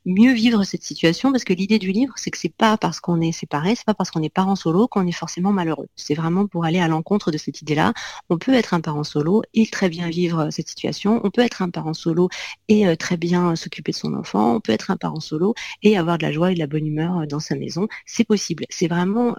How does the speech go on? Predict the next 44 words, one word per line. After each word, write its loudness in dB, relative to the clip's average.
euh, -2
un 2
état 2
d'esprit, 0
en 0
fait, -4
euh, -4
de -4
pouvoir -2
se -10
dire -4
que 6
c'est -2
possible. -2
Et 2
en 4
se -4
disant 2
c'est -6
possible, 0
et 0
c'est -4
ce -8
que -2
veut 0
dire -2
ce -2
livre, 2
et 0
en -2
donnant -2
toutes -10
les, 0
beaucoup 2
d'astuces 0
pour -2
pouvoir -4
y -2
arriver, 0
eh 0
bien, 2
on -2
peut 0
regarder 0